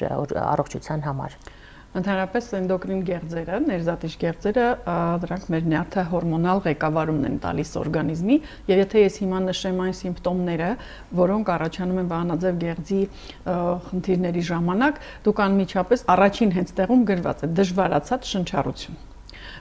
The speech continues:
Speaker 2: կոկորթում սպազմ, խեղդոց,
Speaker 1: Ըհը։
Speaker 2: ը, զգացողություն, որ օդը չի բավարարում։ Սրանք, ես կարծում եմ, վահանաձև գեղձի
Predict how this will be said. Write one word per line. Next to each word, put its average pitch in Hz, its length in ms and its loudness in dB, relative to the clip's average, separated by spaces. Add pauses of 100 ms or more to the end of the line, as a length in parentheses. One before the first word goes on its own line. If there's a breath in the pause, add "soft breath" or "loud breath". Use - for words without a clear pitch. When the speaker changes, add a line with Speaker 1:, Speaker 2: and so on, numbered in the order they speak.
(120)
Speaker 2:
կոկորթում 208 560 6
սպազմ, 202 560 4
խեղդոց, 185 640 2
Speaker 1:
Ըհը։ - 400 -4
Speaker 2:
ը, 190 320 4
զգացողություն, 185 880 2
որ 180 160 2
օդը 175 240 -4
չի 170 160 -2
բավարարում։ 156 580 -2 (460 loud breath)
Սրանք, 240 240 2
ես 175 160 0
կարծում 190 240 2
եմ, 233 100 2
վահանաձև 180 560 2
գեղձի 170 400 2